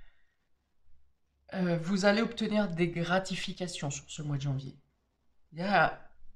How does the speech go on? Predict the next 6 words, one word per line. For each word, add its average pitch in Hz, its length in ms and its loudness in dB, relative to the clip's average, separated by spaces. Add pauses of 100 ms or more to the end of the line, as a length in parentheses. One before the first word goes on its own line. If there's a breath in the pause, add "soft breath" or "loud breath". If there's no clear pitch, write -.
(220)
soit - 220 -2
les 196 120 2
personnes 190 340 -2
sont 185 180 -6
évincées, 180 840 -4
soit 196 800 2